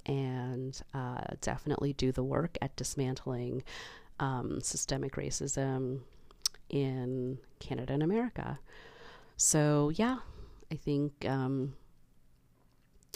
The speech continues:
that is where we're at. Again, I'm just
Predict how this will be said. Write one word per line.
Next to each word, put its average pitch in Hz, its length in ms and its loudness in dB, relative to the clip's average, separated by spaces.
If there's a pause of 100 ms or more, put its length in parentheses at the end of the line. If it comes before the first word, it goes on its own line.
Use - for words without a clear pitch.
(380)
that 143 380 0
is 139 440 4 (140)
where 131 340 2
we're 135 200 0 (100)
at. 139 420 -2 (100)
Again, 131 800 0 (240)
I'm 131 580 -4
just - 460 -6